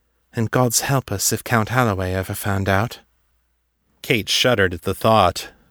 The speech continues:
Imperial intelligence was scary enough without getting their hands onto whatever Julia and her friends had stumbled onto. "Is the symbiont why you're losing control of your new powers?" "It's not their fault," Julia said, a little too quickly.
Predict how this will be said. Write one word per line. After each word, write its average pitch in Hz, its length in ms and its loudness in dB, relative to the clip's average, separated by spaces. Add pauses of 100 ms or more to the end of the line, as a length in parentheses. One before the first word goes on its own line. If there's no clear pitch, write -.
(140)
Imperial 113 480 2
intelligence 101 720 0
was 104 100 0
scary 113 460 2
enough 104 420 0
without 113 460 0
getting 87 300 -2
their 92 160 -2
hands 95 420 0
onto 95 220 0
whatever 98 340 2
Julia 98 460 0
and 90 80 -4
her 92 100 -4
friends 107 400 2
had 92 140 -4
stumbled 98 400 0
onto. 98 560 0 (960)
"Is 123 160 0
the 135 80 0
symbiont 147 560 4
why 127 160 0
you're 123 120 4
losing 127 360 2
control 117 440 0
of 131 140 -4
your 113 100 0
new 113 160 0
powers?" 113 680 0 (580)
"It's - 200 0
not 139 200 0
their 143 120 4 (120)
fault," 107 340 -2 (300)
Julia 92 340 2
said, 95 480 0 (100)
a 107 100 -2
little 104 340 2
too 110 280 0
quickly. 95 600 -2